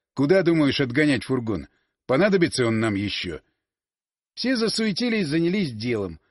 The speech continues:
Володя скрылся в башне, женщины туда же потащили самый маленький мешок с картошкой, чтобы сегодня на ужин сделать пюре.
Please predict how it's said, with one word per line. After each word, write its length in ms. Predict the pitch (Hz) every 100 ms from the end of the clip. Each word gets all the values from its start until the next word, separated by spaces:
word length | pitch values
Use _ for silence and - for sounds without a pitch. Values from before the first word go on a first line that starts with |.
| _ _ _
Володя 340 | 107 185 220 156
скрылся 440 | - 185 - 139
в 80 | 110
башне, 540 | 123 208 - 170 147 _ _ _ _
женщины 520 | 101 113 233 - 202
туда 280 | 180 160 202
же 100 | 165
потащили 520 | 160 151 165 - 190
самый 320 | 170 190 180 160
маленький 400 | 165 151 135 139
мешок 320 | 143 170 -
с 40 |
картошкой, 680 | - 170 - 139 107 - 90 _ _ _ -
чтобы 260 | - 117
сегодня 360 | 117 147 170 139
на 160 | 131 151
ужин 360 | 208 170 165
сделать 440 | 107 107 151 143 -
пюре. 400 | 156 131 71